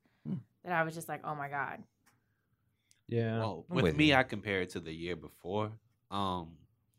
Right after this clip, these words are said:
Speaker 4: and to me, I think I liked a lot more films the year before than I liked this year. Like, if I had to make a top ten of films, I feel like the quality would drop, would, like, drop off after, like, six to me.
Speaker 1: Or drop off after six what?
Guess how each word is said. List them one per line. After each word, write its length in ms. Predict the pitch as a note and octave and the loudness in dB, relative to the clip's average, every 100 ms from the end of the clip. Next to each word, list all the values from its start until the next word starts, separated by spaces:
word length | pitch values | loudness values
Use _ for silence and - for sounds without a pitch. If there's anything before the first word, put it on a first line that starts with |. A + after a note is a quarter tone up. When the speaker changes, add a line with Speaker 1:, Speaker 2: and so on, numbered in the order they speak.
| _ _ _ _ _ _ | _ _ _ _ _ _
Speaker 4:
and 320 | A2 G#2 G2 - _ _ | -4 -2 -4 -12 _ _
to 60 | - | -6
me, 160 | A#2 A2+ | 2 4
I 60 | G#2+ | 4
think 240 | G2+ F2+ | 0 -2
I 60 | F2 | -2
liked 360 | E2+ E2+ - | -2 -4 -8
a 60 | D#2+ | -4
lot 240 | D#2 D#2 | -4 -4
more 160 | D#2 D#2 | -6 -8
films 440 | - D#2+ D2+ D2+ | -8 -10 -10 -10
the 80 | C#2+ | -10
year 180 | D#2 D#2 | -8 -8
before 380 | - - D#2 C#2 | -10 -12 -10 -10
than 120 | C#2+ | -12
I 80 | D2 | -14
liked 280 | C#2 C#2+ - | -14 -12 -12
this 260 | D2 - | -10 -10
year. 240 | C2+ C2+ - | -12 -16 -14
Like, 180 | E2 E2 | -8 -8
if 140 | F2+ F#2+ | -4 2
I 100 | F#2 | 2
had 100 | E2 | 0
to 40 | |
make 220 | E2+ D#2+ | -6 -8
a 60 | - | -10
top 320 | - E2 D#2 | -4 -4 -2
ten 180 | - D2+ | -8 -10
of 100 | C#2+ | -10
films, 480 | - E2+ E2+ E2 - _ _ _ - | -6 -4 -4 -6 -14 _ _ _ -8
I 80 | E2 | -8
feel 180 | - E2+ | -2 -2
like 180 | E2+ E2 | -2 -4
the 80 | D#2+ | -8
quality 460 | - F2 E2+ D#2+ | 0 0 0 -4
would 160 | D2+ D#2 | -8 -8
drop, 300 | E2 D#2 - | -6 -8 -8
would, 120 | E2 D#2 | -12 -8
like, 240 | D2+ - | -8 -8
drop 300 | - D2+ D#2 | -6 -6 -6
off 300 | D2+ C#2+ - | -8 -8 -10
after, 240 | C#2+ - | -14 -14
like, 180 | - - | -14 -12
six 500 | - - - - - - _ _ _ - | -10 -10 -10 -10 -10 -12 _ _ _ -20
to 100 | - | -18
me. 160 | - - _ _ _ _ _ _ _ _ _ _ _ _ _ _ _ _ | -20 -20 _ _ _ _ _ _ _ _ _ _ _ _ _ _ _ _
Speaker 1:
Or 100 | A#2+ | -2
drop 200 | G#2+ G#2 | 2 2
off 160 | G2 G2 | 2 0
after 140 | F#2+ | -2
six 240 | G#2+ F#2+ - | -4 -4 -4
what? 200 | C#2+ | -8